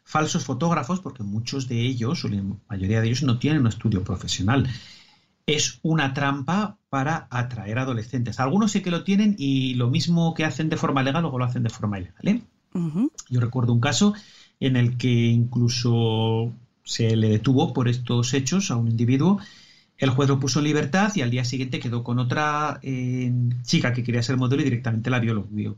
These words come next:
Speaker 1: pensó que no
Speaker 2: Uf.
Speaker 1: pasaba nada, que esto era jauja, y directamente cometió una violación y ahí sí que fue a prisión. Pero bueno, si, igual se podía haber evitado ese paso si se hubiera sido más contundente en el, en el anterior. Pero bueno, son disfunciones que, que a veces,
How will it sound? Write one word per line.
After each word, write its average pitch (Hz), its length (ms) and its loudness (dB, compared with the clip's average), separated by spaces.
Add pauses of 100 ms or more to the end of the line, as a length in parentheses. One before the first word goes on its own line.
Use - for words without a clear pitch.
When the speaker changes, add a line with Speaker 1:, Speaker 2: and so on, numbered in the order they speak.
(180)
Speaker 1:
pensó 123 320 2
que 113 80 -2
no 117 80 0
Speaker 2:
Uf. - 40 -2
Speaker 1:
pasaba 135 280 0
nada, 202 240 0
que - 80 -12
esto - 120 -12
era 123 100 -4
jauja, 143 400 -2 (500)
y 151 100 0
directamente 123 680 2
cometió 117 300 -2
una 110 120 2
violación 107 440 0
y 104 60 2
ahí 104 140 2
sí 113 120 -6
que 113 100 -6
fue 101 180 -2
a 95 80 -2
prisión. - 360 -4
Pero 101 120 -4
bueno, 98 160 2
si, 107 140 -4
igual 110 480 2
se - 120 -2
podía 117 220 2
haber 107 120 2 (160)
evitado 120 440 2
ese 113 240 -4
paso 120 400 -2 (800)
si - 180 2
se 180 120 4
hubiera 160 200 4
sido 160 220 2
más 151 140 0
contundente 135 580 -2
en 120 100 0
el, 113 280 -2 (280)
en 165 120 2
el 143 80 0
anterior. 120 460 -2 (320)
Pero 127 200 -2
bueno, 120 200 2
son 110 560 -4 (220)
disfunciones 147 680 0
que, 123 260 0
que 123 100 -2
a 117 60 4
veces, 117 460 -2